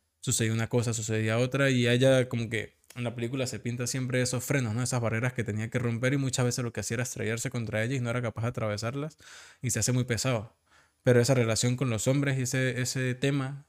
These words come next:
ese discurso, esa, esa línea discursiva de la película, de muchas que tiene, me parece que es muy importante y cómo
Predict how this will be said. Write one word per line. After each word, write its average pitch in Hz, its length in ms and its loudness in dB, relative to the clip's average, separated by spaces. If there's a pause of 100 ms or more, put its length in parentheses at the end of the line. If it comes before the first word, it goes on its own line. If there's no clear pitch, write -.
ese 113 340 -6
discurso, 123 540 -2
esa, 127 200 -4 (100)
esa 139 240 2
línea 151 200 4
discursiva 135 460 0
de 131 60 4
la 120 100 0
película, 131 360 -2
de 110 160 -2
muchas 120 300 -6
que 104 100 -6
tiene, 139 320 -4 (380)
me 131 80 0
parece 117 220 0
que 117 100 -4
es 107 40 -2
muy 120 120 0
importante 120 600 -4
y 120 120 -4
cómo 110 760 -2